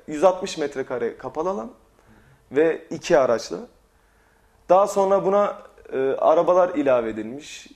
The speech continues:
yeni bir depo ilave edilmiş yine o şeyde, Arı Sanayi Sitesi'nde.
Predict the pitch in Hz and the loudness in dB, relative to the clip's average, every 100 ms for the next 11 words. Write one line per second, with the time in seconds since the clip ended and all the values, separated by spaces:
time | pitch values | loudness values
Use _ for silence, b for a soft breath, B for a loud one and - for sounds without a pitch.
0 | - 127 143 156 143 139 143 160 156 - | -14 -4 -2 0 0 0 0 0 -2 -2
1 | 135 123 117 110 107 107 - - _ _ | -2 0 -2 -6 -8 -12 -16 -20 _ _
2 | _ - - 113 107 80 113 - - - | _ -18 -12 -10 -8 -6 -8 -10 -20 -16
3 | - 107 104 104 - 113 120 - 120 110 | -12 -10 -8 -10 -10 -8 -8 -8 -10 -12
4 | 107 107 - 117 | -14 -16 -18 -18